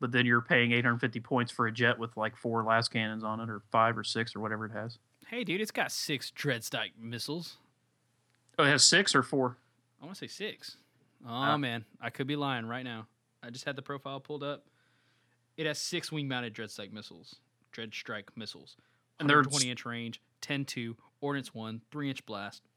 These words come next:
Speaker 2: one use.
Speaker 1: That's pretty good.
Speaker 2: Yeah, it's like Sunder.
Speaker 1: Yeah.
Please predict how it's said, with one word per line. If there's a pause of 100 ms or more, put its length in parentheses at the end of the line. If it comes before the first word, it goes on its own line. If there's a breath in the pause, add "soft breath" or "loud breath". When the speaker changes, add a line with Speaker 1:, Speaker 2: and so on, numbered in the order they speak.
Speaker 2:
one
use. (880)
Speaker 1:
That's
pretty
good. (580)
Speaker 2:
Yeah,
it's
like
Sunder. (2750)
Speaker 1:
Yeah.